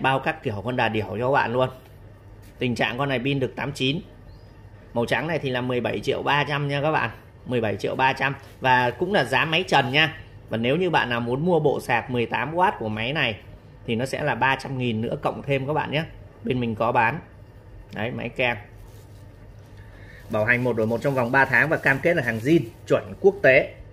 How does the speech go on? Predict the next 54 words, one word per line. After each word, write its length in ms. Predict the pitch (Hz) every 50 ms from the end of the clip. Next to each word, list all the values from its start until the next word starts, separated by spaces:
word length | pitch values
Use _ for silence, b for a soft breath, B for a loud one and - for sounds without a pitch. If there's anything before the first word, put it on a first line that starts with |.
| - -
Vì 220 | 113 117 117 113
shop 200 | 107 - 170 180 202
Nhật 160 | 147 113 110
Nam 160 | 123 127 131 -
không 240 | - - 190 180 165
bao 160 | 156 147 143
giờ 160 | 135 135 117 113
bán 220 | 110 107 117 135
máy 120 | 139 135
lóc. 340 | 151 180 190 190 - - - - B B B B B B B B B B -
Và 100 | - 135
tiếp 160 | - 208 208
theo 180 | 190 185 170 160
là 80 | 143 127
đến 180 | 131 147 170
cái 60 | 196
phiên 220 | - - 180 170 160
bản 240 | 135 98 104 120 127
màu 220 | 135 131 123 120
rẻ 240 | 113 120 104 101 113
nhất, 240 | 147 202 220 - -
đó 120 | - -
là 60 | 175
màu 180 | 160 143 127 123
đen. 200 | 147 160 160 151 - - - - - - - - - - - - - - - - - - - - - - - - - - - - -
Đấy, 280 | - 107 107 123 139 143 123 120
màu 100 | 113 110
đen. 240 | 120 135 135 131 - - B B B B -
Màu 140 | - 117 120
đen 220 | 127 139 143 139
lịch 180 | 131 131 135 127
lãm. 280 | 131 131 135 165 202 - - - - - - - - - -
Thì 100 | 117 113
giá 220 | 110 117 113 117
lại 200 | 131 170 - 131
rẻ 200 | 110 117 101 104
nhất 180 | 123 156 180 180 -
có 80 | 180
mười 160 | 170 143 123
bảy 160 | 113 110 107 104
triệu 240 | - 147 135 117 117
thôi. 160 | 143 143 143 139 -
Con 120 | 160 156
này 100 | 156 143
cũng 160 | 135 147 170
zin 160 | 165 170 165
nguyên 160 | 165 165 156 143
bản 180 | 117 117 110
sáu 160 | - 127 147
tư 200 | 143 175 165 143
gi, 220 | 139 160 151 135 143
pin 160 | 151 147 143
rất 200 | 156 208 202 -
trâu. 260 | - 165 160 151 -